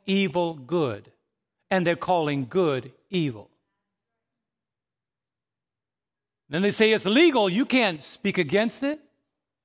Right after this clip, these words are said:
Well, I'm sorry. I answer to an even higher authority.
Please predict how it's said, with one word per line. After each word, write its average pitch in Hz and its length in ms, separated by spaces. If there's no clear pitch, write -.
Well, 143 160
I'm 311 100
sorry. 151 520
I 165 300
answer 185 340
to 170 140
an 170 80
even 165 220
higher 156 320
authority. 131 500